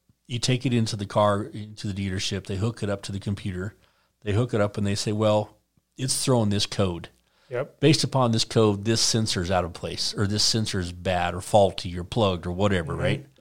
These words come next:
Speaker 1: So the methylation, so we do a methylation test, and it comes up and it tells us what kind of, it's called a snp. So a single nucleotide,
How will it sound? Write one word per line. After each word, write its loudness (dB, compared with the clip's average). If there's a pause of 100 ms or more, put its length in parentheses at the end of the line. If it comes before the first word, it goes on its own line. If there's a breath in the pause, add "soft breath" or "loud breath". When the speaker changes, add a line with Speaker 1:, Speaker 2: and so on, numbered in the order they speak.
(520 soft breath)
Speaker 1:
So 4
the 6
methylation, 4
so -2
we -2
do -4
a -2
methylation -2
test, -6 (120)
and -6
it -8
comes -4
up -4
and -6
it -12
tells 0
us -6
what -6
kind -10
of, -12 (400)
it's -20
called 0
a 0
snp. 2 (920)
So 2
a -6
single 4
nucleotide, -2